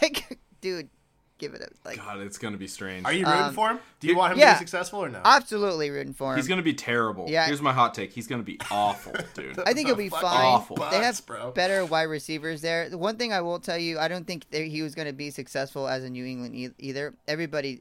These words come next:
Speaker 1: it was a grand exodus with linebackers, wide receivers, um,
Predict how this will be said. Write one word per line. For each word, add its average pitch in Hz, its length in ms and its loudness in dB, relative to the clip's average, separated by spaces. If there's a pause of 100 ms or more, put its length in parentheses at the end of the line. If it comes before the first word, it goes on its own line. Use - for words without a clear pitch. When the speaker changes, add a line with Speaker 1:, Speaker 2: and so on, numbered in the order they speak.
Speaker 1:
it - 100 -8
was 131 140 -8
a 127 40 -12
grand 143 340 -2
exodus 117 680 -8 (320)
with 123 220 -10 (520)
linebackers, 131 1000 -4
wide 131 160 -4
receivers, 120 920 -10
um, 107 560 -10